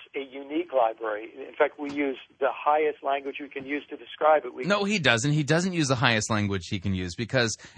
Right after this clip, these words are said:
Speaker 2: it's not authoritative, inerrant, and inspired and binding. It's, we want to use high language of it, though. You know, it's inspired. It's an inspired library. That's about as high of a language as I want to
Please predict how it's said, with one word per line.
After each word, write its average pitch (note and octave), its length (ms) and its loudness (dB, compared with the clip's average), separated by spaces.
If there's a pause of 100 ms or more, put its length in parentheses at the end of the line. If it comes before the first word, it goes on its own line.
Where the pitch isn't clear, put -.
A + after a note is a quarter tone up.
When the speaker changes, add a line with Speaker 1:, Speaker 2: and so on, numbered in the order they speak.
Speaker 2:
it's C3+ 240 0
not C#3 240 4
authoritative, C3 720 2
inerrant, A#2 460 2
and A#2 120 0
inspired A2 640 2
and A2 440 0
binding. A#2 760 4
It's, B2+ 300 -2 (200)
we A#3+ 120 -4
want B3 120 0
to A3 60 0
use E3 120 2
high F3+ 280 -2
language F#2+ 420 0
of F#2 120 -2
it, F2 100 -4
though. G#2+ 200 0
You C3+ 160 -2
know, B2+ 60 -4 (300)
it's A#3 140 -2
inspired. C#4+ 720 0
It's A#3 180 -2
an B3+ 80 0
inspired A3+ 1000 -4 (520)
library. B2 580 2
That's F#3+ 240 -4
about C3+ 220 -4
as C3 100 -6
high C#3 220 0
of A#2+ 160 -2
a - 20 -6
language A2+ 400 -4
as A2 220 0
I A2 60 -2
want G#2 240 -6
to G2 60 -6